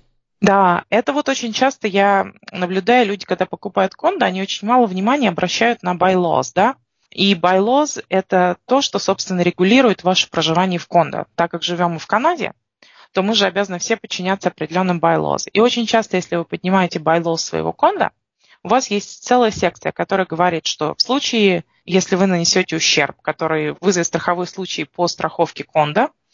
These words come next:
то кондо оставляет за собой право оценить deductible против вас.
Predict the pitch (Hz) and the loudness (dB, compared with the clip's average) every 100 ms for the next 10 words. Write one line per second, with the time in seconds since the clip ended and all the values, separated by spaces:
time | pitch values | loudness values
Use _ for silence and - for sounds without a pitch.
0 | - 170 - 254 262 226 190 - - - | -12 -10 -4 -4 2 2 2 -2 -6 -4
1 | 165 196 202 170 - 156 156 208 240 240 | -2 0 -2 -4 -4 -4 -4 -2 2 2
2 | - 175 170 170 151 180 208 - 156 - | 0 -8 -8 -8 -2 -2 -2 -6 -12 -6
3 | 156 - - 135 - - | -6 -6 -4 -2 -2 -8